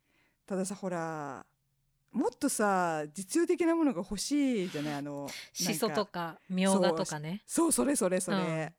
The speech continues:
Speaker 1: ただ、ね、それはさ、もうゼロからだから、結構きついからさ。<laughs> それもまたさ-、先の先の話なんですよね。でも、とりあえず今、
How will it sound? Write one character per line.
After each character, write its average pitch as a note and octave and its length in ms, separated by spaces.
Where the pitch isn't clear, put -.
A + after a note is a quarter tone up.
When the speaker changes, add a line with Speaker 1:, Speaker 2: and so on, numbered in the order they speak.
Speaker 1:
た A#3 140
だ、 E3 680
ね、 F#3+ 480
そ A3 140
れ A#3 80
は C#4 200
さ、 A3+ 140
も E3+ 120
う - 20
ゼ C4 180
ロ D#4+ 120
か G3 140
ら D#3 100
だ D#3+ 120
か C#3+ 140
ら、 C#3+ 580
結 - 180
構 F#3 80
き - 120
つ - 160
い F3+ 80
か C#3+ 120
ら D3+ 80
さ。 C#3+ 340
<laughs> C4+ 680
そ - 120
れ G3+ 60
も G3+ 80
ま G3 140
た A#3 120
さ-、 - 140
先 G3+ 320
の G3+ 140
先 G3+ 320
の F#3+ 120
話 F#3 320
な E3 100
ん C#3+ 60
で C#3 80
す - 120
よ C3 80
ね。 C#3 520
で E3 100
も、 D#3+ 80
と F#3 160
り G#3+ 100
あ A#3 60
え A#3 40
ず A3+ 120
今、 D3+ 300